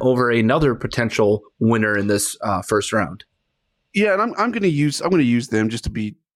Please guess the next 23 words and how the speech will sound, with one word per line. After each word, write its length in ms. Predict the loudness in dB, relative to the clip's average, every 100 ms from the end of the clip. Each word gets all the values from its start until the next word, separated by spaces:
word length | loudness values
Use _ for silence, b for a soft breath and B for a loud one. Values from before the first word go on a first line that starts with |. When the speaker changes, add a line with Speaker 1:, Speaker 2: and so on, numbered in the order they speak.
| -12 -4
Speaker 2:
for 100 | -2
the 80 | 0
sake 240 | -2 -4
of 100 | -4
being 240 | -2 -2
different. 400 | -4 -4 -4 -4 -10 _ _ -16 -16 -16 -20 -2
Ul-, 160 | -2 0
even 180 | 2 2
though 120 | 2
I 160 | 2 0 0
ultimately 560 | -2 0 0 2 2
agree 380 | 0 0 2 2
that 80 | 2
Philadelphia 540 | 0 0 0 0 -2
had 260 | 0 -2 -2
by 180 | -2 -2
far 1120 | -6 -12 -6 -2 0 0 0 2 0 -2 -6 _ b b b b
the 100 | -4
best 360 | 0 0 0 -2
first 260 | -2 -2 -2
round 280 | -2 0
of 100 | 0
anybody. 520 | -2 -2 0 2 0